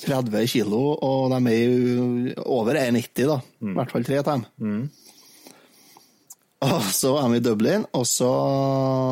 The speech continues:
Speaker 1: og så, så bare sendte jeg meldinger på Messenger da, med han ene til dem at, «Ja, det, ja, det, se, det er jo en, eh, en Facebook-venn i, i Dublin, jeg, som, eh, en sånn retrospilltype. Kan jo ikke ta så, kan ikke jeg ta og sjekke opp med noe, er noe bra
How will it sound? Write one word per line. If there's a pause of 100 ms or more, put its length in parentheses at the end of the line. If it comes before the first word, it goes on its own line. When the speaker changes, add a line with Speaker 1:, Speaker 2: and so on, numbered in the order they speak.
(320)
Speaker 1:
og
så,
så
bare
sendte
jeg
meldinger
på
Messenger
da,
med
han
ene
til
dem
at,
«Ja,
det,
ja, (100)
det, (260)
se,
det
er
jo
en,
eh, (420)
en
Facebook-venn
i, (380)
i
Dublin,
jeg,
som,
eh,
en
sånn
retrospilltype. (500)
Kan
jo
ikke
ta
så, (500)
kan
ikke
jeg
ta
og
sjekke
opp
med
noe,
er
noe
bra